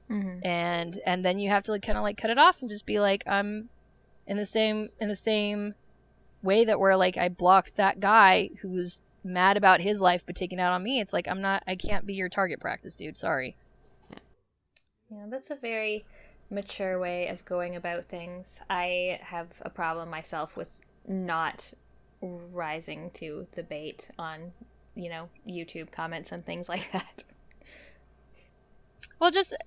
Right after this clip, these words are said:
Speaker 2: I think the m-, the m-, the more you shove your own mortality in your face and everyone else's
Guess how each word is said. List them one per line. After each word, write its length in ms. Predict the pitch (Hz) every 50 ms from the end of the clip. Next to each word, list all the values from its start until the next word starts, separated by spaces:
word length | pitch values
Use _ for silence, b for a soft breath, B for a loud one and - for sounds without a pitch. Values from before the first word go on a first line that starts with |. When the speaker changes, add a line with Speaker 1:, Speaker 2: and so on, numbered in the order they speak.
| - - - - - - -
Speaker 2:
I 100 | 285 294
think 340 | - 370 381 392 - - - _ _ _ _ _ _ _ _ - - _ _ _ _ _ _ - _ _
the 120 | 226 214 269
m-, 220 | 269 269 269 247 - -
the 140 | 226 226 262
m-, 240 | 254 262 262 254 226
the 140 | 226 233 254
more 380 | 247 254 247 254 254 269 277 294
you 260 | 277 233 226 233 233
shove 380 | 226 - - - 202 208 202 208
your 180 | 208 202 -
own 140 | - 202 196
mortality 840 | 196 196 185 185 - - 190 185 185 185 185 190 208 202 208 208 - _ - _ -
in 160 | 196 196 196
your 180 | 185 180 185 190
face 420 | - - 202 202 214 233 202 -
and 80 | 208 196
everyone 260 | 196 196 196 196 196
else's 460 | 190 190 - - 185 180 185 - -